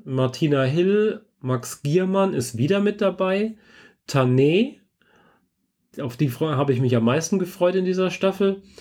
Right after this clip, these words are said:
und Tommy Schmidt. Und, äh, Pastewka hat eine ganz eigene, einen ganz eigenen Duktus für diese Geschichte aufgefahren. Der macht auch sehr viel Spaß.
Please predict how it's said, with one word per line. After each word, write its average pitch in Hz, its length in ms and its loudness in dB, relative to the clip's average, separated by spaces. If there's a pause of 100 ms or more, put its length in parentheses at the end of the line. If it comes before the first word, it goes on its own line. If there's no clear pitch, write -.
(260)
und 160 260 0
Tommy 147 320 4
Schmidt. - 420 -2 (1700)
Und, 120 480 2
äh, 113 520 -2
Pastewka 135 1160 0 (680)
hat 123 320 -4
eine 135 120 0
ganz 131 580 -2
eigene, 120 1500 2 (280)
einen 123 120 -10
ganz 131 200 0
eigenen 131 420 2
Duktus 139 640 -2 (300)
für - 300 0
diese 120 280 2
Geschichte 120 520 -2
aufgefahren. 127 760 0
Der 123 120 2
macht 123 280 0
auch 113 220 -4
sehr 113 240 0
viel 117 180 -8
Spaß. - 480 -16